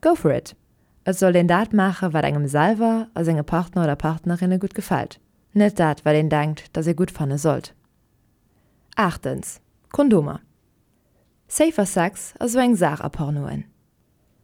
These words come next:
Am Porno ginn, wie bei den Hoer, führen allem kein Kondomer verwandt,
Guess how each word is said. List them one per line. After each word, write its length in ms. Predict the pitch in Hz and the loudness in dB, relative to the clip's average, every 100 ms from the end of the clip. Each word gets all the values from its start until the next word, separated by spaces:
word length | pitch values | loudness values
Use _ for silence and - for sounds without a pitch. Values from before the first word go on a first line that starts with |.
| _ | _
Am 140 | 185 175 | 0 2
Porno 300 | 208 208 180 | 4 4 2
ginn, 380 | 160 233 285 | 2 0 0
wie 80 | 233 | 0
bei 140 | 165 156 | 0 0
den 180 | 160 | 0
Hoer, 380 | 165 175 233 269 | -2 0 0 -2
führen 300 | 269 220 196 | -4 -2 0
allem 260 | - 302 254 | 2 2 2
kein 220 | 208 190 | 0 -2
Kondomer 400 | 185 175 170 170 | 0 0 2 0
verwandt, 560 | 175 175 160 185 240 | -2 -2 0 0 -2